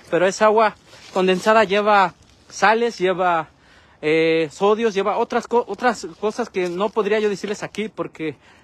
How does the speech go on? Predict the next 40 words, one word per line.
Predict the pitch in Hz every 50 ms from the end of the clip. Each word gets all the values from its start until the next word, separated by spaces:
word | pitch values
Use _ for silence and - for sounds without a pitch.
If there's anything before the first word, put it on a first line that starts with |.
| _
censurarían | _ - - 143 - 147 147 156 170 185 190
esto, | 208 - - 233 220
pero | - - 180 170 160 151 127 _ _ _ _ - - - _ _ -
llevan | 175 190 214 220 233
otras, | 226 - 240 247 226 202 - -
otras | 190 180 - 233 226 - -
co-, | - 196 170 - -
otros, | 175 185 - - 220 220 214 - -
este, | 160 - - - 170 165 165 160 147 - _ - -
componentes | 175 170 165 - 175 175 214 262 262 220 - 285 233
de | 214
los | 165 151
que | - 160
yo | 180 208
no | 220
puedo | - 214 220
decir, | - 254 202
pero | - 190
muchos | 190 214 202 -
de | 226
ustedes | 196 - - 202 214 214 190
lo | 165
saben, | 151 - 220 247 262 247 202
lo | 165
pueden | - - 180 196 196
escribir | 175 - - 143 160 170
qué | - 190
componentes | - 190 175 156 - 147 151 160 175 175 - -
lleva | 180 214 233 247 - _ - - - - - - - - -
para | 190 202 220 226 220 - -
que | - 180 185
ellos | 185 196 190 -
puedan | - 190 190 202 208 185 - _ _ _ _ -
hacer | 151 147 - - - 190 202 160 - - _ _ _ -
que | - 160 147
llueva. | 151 156 156 147 147 135 - - _ _ _ _ _ - _ - 170
En | 143
pocas | 196 196 220 202 -
palabras, | 202 180 185 190 196 202 -
congelan | - 170 160 - - 190 196 214 220 233 214